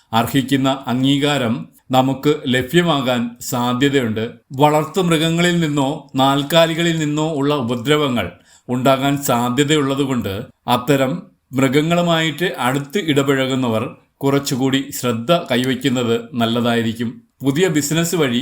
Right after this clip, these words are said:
നേട്ടമുണ്ടാക്കാൻ സാധ്യതയുണ്ട്. ട്രേഡിംഗ് മറ്റൊക്കെ ചെയ്യുന്നവർ ശ്രദ്ധിക്കുന്നത് കുറച്ചുകൂടി നല്ലതായിരിക്കും. സ്റ്റോക്ക് മാർക്കറ്റിലുള്ള ഇൻവെസ്റ്റ്മെന്റുകൾ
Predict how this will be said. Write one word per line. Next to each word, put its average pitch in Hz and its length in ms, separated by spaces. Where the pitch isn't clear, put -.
നേട്ടമുണ്ടാക്കാൻ 127 960
സാധ്യതയുണ്ട്. 117 800
ട്രേഡിംഗ് 135 500
മറ്റൊക്കെ 143 480
ചെയ്യുന്നവർ 135 560
ശ്രദ്ധിക്കുന്നത് 135 760
കുറച്ചുകൂടി 131 640
നല്ലതായിരിക്കും. 120 840
സ്റ്റോക്ക് 143 380
മാർക്കറ്റിലുള്ള 165 640
ഇൻവെസ്റ്റ്മെന്റുകൾ 143 880